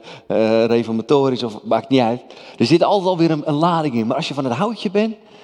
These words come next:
daar zit eigenlijk wel alles in. Ik vind het eigenlijk wel een geuze naam.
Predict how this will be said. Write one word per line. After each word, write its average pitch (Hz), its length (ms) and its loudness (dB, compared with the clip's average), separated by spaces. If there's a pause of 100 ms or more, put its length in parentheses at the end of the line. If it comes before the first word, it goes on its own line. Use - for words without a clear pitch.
(580)
daar - 180 0
zit 120 140 -2
eigenlijk 110 320 -2
wel 113 80 -2
alles 123 160 -4
in. 190 100 -4
Ik 147 100 -10
vind 196 120 2
het 180 80 6
eigenlijk 135 300 -2
wel 220 100 2
een 226 40 2
geuze 170 200 -2
naam. 107 340 0